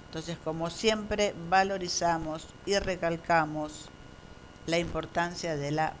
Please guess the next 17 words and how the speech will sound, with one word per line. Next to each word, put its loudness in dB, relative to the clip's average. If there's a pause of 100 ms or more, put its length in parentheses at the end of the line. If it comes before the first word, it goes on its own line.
prevención. -2 (1040)
El 2
contagio, 2
eh, -2 (600)
puede 0
ser -2
a 2
través 0
de 2
un -6
contacto -4
sexual, 0
por -6
medio -6
de -4
las -6
secreciones, -4